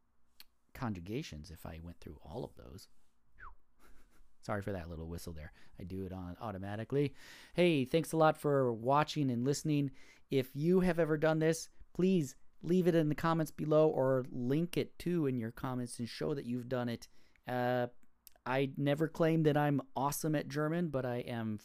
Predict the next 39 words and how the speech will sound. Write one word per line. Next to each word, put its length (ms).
fairly 300
proficient. 680
I 80
can 180
get 160
around 540
with 340
plenty 280
of 60
mistakes, 500
yes, 440
but 460
I'm 180
very 500
pleased 440
with 180
what 160
I've 260
been 140
able 160
to 80
accomplish 500
with 120
the 80
little 240
amount 200
of 60
time 240
that 120
I 60
had 320
and 280
also 380
with 300
a 240
fairly 260
low 240
self-confidence 800
level. 260